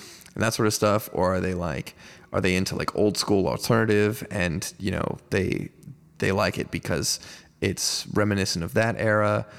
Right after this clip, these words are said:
You know, or do they just like the, the, the melodies? I don't know. You know what I'm saying? So I, I'm always, like, um, I, I, a little bit unsure, especially anytime you're releasing something,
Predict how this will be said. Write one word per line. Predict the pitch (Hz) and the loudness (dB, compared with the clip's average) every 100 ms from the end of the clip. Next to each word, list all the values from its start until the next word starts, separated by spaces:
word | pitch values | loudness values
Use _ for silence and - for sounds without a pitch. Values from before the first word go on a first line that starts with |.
| - - - | -20 -16 -4
You | 104 | -2
know, | 85 50 - - _ - | -2 -4 -8 -12 _ -6
or | - - 50 - - | -2 -2 -2 -4 -2
do | 101 | 0
they | 85 | 0
just | - - - | 0 -2 0
like | 87 90 | 0 -2
the, | - 82 64 - - | -4 -4 -4 -6 -10
the, | - 76 53 - - | -4 -2 -2 -6 -12
the | - 90 | -8 2
melodies? | 127 147 135 131 127 | 4 6 6 4 4
I | - | 2
don't | 147 139 | 4 4
know. | 104 - - | 4 2 -2
You | 104 | 0
know | |
what | 101 | 2
I'm | 101 | 2
saying? | 104 101 | 0 0
So | 104 | 0
I, | 117 - 117 | 0 -2 -2
I'm | 117 | 0
always, | 117 104 - | 2 2 0
like, | 95 98 - - - - - - | -2 -4 -6 -16 -18 -18 -20 -12
um, | - 82 - - - - - _ _ _ _ _ _ _ _ - - | -6 -6 -6 -10 -14 -16 -20 _ _ _ _ _ _ _ _ -20 -10
I, | - | -4
I, | 69 80 - - | -2 0 0 2
a | 117 | 4
little | 120 123 | 6 4
bit | 117 92 | 4 2
unsure, | 104 - 98 69 | 0 0 0 0
especially | - 110 117 | 0 2 2
anytime | 107 107 107 | 0 0 0
you're | 98 | 2
releasing | 98 98 - 92 | 2 0 0 0
something, | 92 - 92 90 | 0 0 0 -2